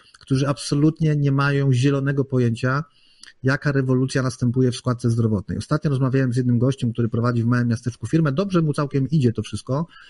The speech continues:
Tak mówię, „Panie Andrzeju, jak tam Polski Ład?”, tak chciałem zagadnąć. On do mnie mówi, „No ponoć coś tam mi podwyższają, podwyższają”. Ja mówię, „No wie pan, coś tam”. Ja mówię,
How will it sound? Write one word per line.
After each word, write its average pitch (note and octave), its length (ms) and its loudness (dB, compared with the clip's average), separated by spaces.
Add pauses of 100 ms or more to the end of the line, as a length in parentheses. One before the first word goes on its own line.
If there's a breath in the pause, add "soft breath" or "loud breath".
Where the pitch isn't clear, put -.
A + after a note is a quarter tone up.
(120 loud breath)
Tak A3 160 -2
mówię, G3+ 140 4
„Panie E3 220 -2
Andrzeju, D3 380 2
jak C#3 120 0
tam B2 140 -2
Polski A#2+ 320 -2
Ład?”, C3 160 0
tak A2+ 100 -4
chciałem A#2+ 240 -2
zagadnąć. B2+ 460 -2 (540 loud breath)
On C#3 120 0
do D3+ 120 2
mnie D3 100 2
mówi, D#3 180 4
„No C#4 100 0
ponoć C4+ 300 0
coś A3+ 140 -6
tam G#3 160 0
mi G3+ 80 2
podwyższają, F3 600 2
podwyższają”. B2 640 0
Ja B2 120 0
mówię, C#3 160 -2
„No C#3+ 160 0 (120)
wie A2 80 2
pan, G#2 180 -10
coś F#2+ 260 -6
tam”. F#2+ 140 -4
Ja A2 80 0
mówię, A#2+ 200 0